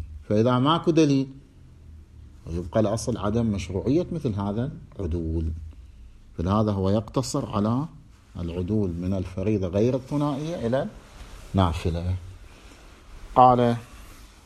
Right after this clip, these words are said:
"وإذا كان في فريضة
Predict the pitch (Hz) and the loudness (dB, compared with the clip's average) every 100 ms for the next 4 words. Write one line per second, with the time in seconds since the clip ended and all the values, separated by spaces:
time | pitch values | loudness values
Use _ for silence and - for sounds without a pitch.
0 | - - - - - - - - - - | -20 -20 -20 -20 -20 -20 -20 -20 -20 -20
1 | - _ - - 101 104 120 127 123 120 | -20 _ -20 -6 0 4 6 6 6 6
2 | 120 139 135 127 123 117 - 117 110 - | 4 6 6 8 6 4 2 4 4 4
3 | 104 113 120 117 117 117 110 104 | 4 6 6 6 4 4 4 4